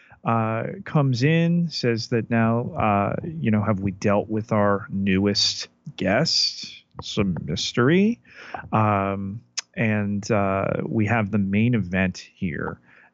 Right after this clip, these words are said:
Daisy brought out in chains. Uh,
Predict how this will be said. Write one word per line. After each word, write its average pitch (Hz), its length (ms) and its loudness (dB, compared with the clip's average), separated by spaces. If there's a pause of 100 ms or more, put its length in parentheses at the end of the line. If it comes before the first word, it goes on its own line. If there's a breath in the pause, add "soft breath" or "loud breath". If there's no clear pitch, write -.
Daisy 117 500 2
brought 107 420 0
out 104 280 2
in 95 260 -2
chains. 117 960 0 (400 loud breath)
Uh, 101 440 0